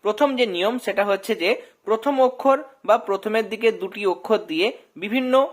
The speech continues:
মৌলের কিন্তু পরমাণুকে চিহ্নিত করা যায়। প্রথমে আসি, কিছু কিছু মৌল রয়েছে যাদের, আহ, মানে, আহ, ইংরেজি নামের প্রথম অক্ষরকে নেওয়া হয়, যেমন অক্সিজেনের ক্ষেত্রে ও, ও হচ্ছে অক্সিজেনের চিহ্ন।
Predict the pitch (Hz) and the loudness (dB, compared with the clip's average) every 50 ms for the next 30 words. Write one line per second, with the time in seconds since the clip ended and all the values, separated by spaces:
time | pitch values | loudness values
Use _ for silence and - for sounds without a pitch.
0 | - - 147 160 170 180 190 196 214 226 247 247 240 - 214 190 185 185 - 220 | -8 -14 -8 -4 0 0 0 2 2 2 2 2 0 -4 -6 -8 -4 -2 -2 -2
1 | 226 226 - 175 147 143 151 160 175 185 202 202 208 247 285 - - - - 165 | -2 0 2 2 4 4 4 2 0 0 0 0 0 0 0 0 -4 -8 -6 -6
2 | 156 160 160 - 151 - 117 127 - 311 - - - - 120 160 151 113 85 67 | -6 -6 -6 -6 -4 0 0 2 0 0 -2 -8 -20 -4 0 2 2 2 2 -2
3 | - - _ _ _ _ - 202 214 - 277 285 294 277 269 269 - 226 226 262 | -8 -18 _ _ _ _ -14 -12 -10 -6 -2 0 2 2 2 0 -2 -4 -4 -4
4 | - _ _ _ _ - 233 254 254 285 254 277 - 294 269 233 208 202 208 220 | -8 _ _ _ _ -6 -4 -4 -2 -2 -2 -2 -2 -2 0 2 2 4 4 6
5 | 233 233 202 185 190 202 208 202 - 240 233 196 151 151 135 135 143 156 202 233 | 4 4 4 4 4 2 2 2 2 2 2 2 2 2 2 2 2 2 4 4
6 | 262 - - - - _ _ - - 160 160 160 151 147 143 143 151 165 165 156 | 4 2 0 -8 -20 _ _ 0 2 4 6 6 6 4 2 0 0 0 2 0
7 | 147 139 - - 127 135 - 175 190 208 220 226 240 233 233 254 262 247 202 156 | 0 -2 -2 -2 -2 -2 0 -2 0 2 4 4 4 4 2 2 0 0 0 0
8 | 143 185 226 226 - 226 220 - 247 202 170 175 - 180 165 - - 240 160 127 | 2 0 0 2 0 0 0 0 0 0 -2 0 0 -2 -2 -2 -2 -2 0 0
9 | 117 117 113 85 76 - - _ _ - 180 226 233 233 170 160 165 170 - - | 0 0 -2 -4 -4 -8 -14 _ _ -2 0 2 2 4 4 4 4 4 2 -2
10 | 214 196 208 208 208 208 202 - 190 185 - 175 185 190 - - 175 156 104 - | -2 0 2 2 2 0 0 0 -2 -2 0 0 0 0 2 2 2 2 2 0
11 | - - _ _ _ _ _ - 170 180 196 202 214 208 - 247 214 208 208 - | -4 -14 _ _ _ _ _ -8 -4 -2 0 0 0 2 2 2 2 2 2 -2
12 | 196 202 202 208 208 - 220 202 196 196 196 | -2 -2 -2 -2 -2 -2 -4 -4 -2 -4 -4